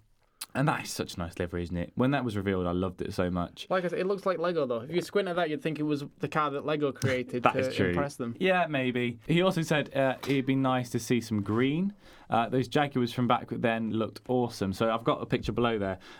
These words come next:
Speaker 1: of, um, a design that someone called, uh, Sean Bull designed. He, he does, he's, he's, one, he's a very big designer in the Formula One kind of concept space.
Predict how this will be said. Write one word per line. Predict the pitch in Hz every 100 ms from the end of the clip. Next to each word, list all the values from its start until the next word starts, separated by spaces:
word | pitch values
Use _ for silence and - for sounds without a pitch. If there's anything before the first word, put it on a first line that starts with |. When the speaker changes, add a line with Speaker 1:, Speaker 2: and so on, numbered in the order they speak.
| -
Speaker 1:
of, | 110 107 107
um, | 107 104 101 -
a | 120
design | 107 107 117 104
that | 104 -
someone | - 117
called, | 104 107 107
uh, | 104 101 98 -
Sean | - 123 104
Bull | 101
designed. | 98 92 92
He, | 98 98
he | 101
does, | 98 95
he's, | 104 -
he's, | 101 101
one, | 101
he's | 101
a | 98
very | 107 101
big | 92
designer | 92 95 95 95
in |
the | 98
Formula | - 98 95
One | 92 92
kind | 92 92
of | 90 -
concept | 101 98 90 -
space. | - 90 92 -